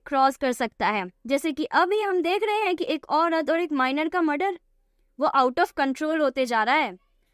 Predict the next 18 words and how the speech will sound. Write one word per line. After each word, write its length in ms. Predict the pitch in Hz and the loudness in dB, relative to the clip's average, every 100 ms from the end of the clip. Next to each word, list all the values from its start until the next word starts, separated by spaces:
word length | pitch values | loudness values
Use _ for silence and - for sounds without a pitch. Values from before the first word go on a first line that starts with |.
| _ | _
तभी 200 | 370 381 | 0 0
प्रोफेसर 480 | 480 415 403 415 453 | 0 0 0 0 2
आता 240 | 415 359 403 | 2 4 4
है 100 | 403 | 2
और 60 | |
बोलता 300 | 330 359 339 | 2 0 2
है 80 | 392 | 0
कि 100 | 370 | 0
तुम 180 | 370 403 - | -2 -4 -2
ऐसा 240 | 262 349 | 0 2
सोचते 380 | 381 392 392 - | 2 0 -2 0
हो, 100 | 403 | 0
मुझे 280 | 262 254 277 | 2 0 2
ऐसा 300 | 285 254 285 | 2 2 0
नहीं 140 | 269 | 0
लग 200 | 269 220 | 0 0
रहा 120 | 202 | 0
है। 100 | 185 | -6